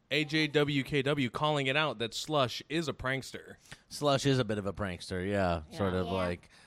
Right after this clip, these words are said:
Speaker 2: photobombing, stealing dog
Speaker 3: <laughs>
Speaker 2: treats.
Speaker 3: That's pretty fun.
Speaker 2: <laughs> That
Speaker 3: I like
Speaker 2: sounds like
Speaker 3: Slush.
Speaker 2: fun, yeah. All right, well.
Speaker 1: Good time to be around.
Speaker 2: So you're wearing the London Olympics, uh, shirt there. What was your favorite event in the,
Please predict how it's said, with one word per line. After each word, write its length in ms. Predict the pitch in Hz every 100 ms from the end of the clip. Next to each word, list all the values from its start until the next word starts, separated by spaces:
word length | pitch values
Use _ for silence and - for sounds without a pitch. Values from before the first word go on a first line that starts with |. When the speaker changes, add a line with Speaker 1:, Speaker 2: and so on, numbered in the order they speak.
| _
Speaker 2:
photobombing, 1120 | 135 117 113 110 113 110 110 110 107 104 104 -
stealing 500 | - 113 104 104 98
dog 420 | 101 98 101 95
Speaker 3:
<laughs> 40 |
Speaker 2:
treats. 420 | 110 101 95 95
Speaker 3:
That's 260 | - - -
pretty 200 | 330 311
fun. 480 | - 190 254 170 147
Speaker 2:
<laughs> 20 |
That 280 | 151 113 139 123 131 127
Speaker 3:
I 60 |
like 80 | 127
Speaker 2:
sounds 380 | 120 120 120 -
like 200 | 113 101
Speaker 3:
Slush. 80 | 82
Speaker 2:
fun, 280 | 107 98 92
yeah. 280 | 101 85 87 - _ _ _ _ - - _ - _ 101
All 100 | 95
right, 240 | 80 80
well. 220 | 95 95 95
Speaker 1:
Good 140 | 120
time 200 | 123 120
to 40 | 107
be 160 | 117
around. 400 | 104 117 107 87 _ _ _ _ -
Speaker 2:
So 160 | - 113
you're 140 | 117
wearing 220 | 139 147 135
the 80 |
London 420 | 123 139 139 135 120
Olympics, 720 | 113 107 113 101 - - - -
uh, 400 | 110 104 104 -
shirt 360 | - 113 104 -
there. 400 | 113 107 104 107
What 180 | 101 131
was 160 | 139
your 80 | 123
favorite 340 | - 117 107 101
event 460 | 92 95 90 - - 82
in 120 |
the, 80 | 92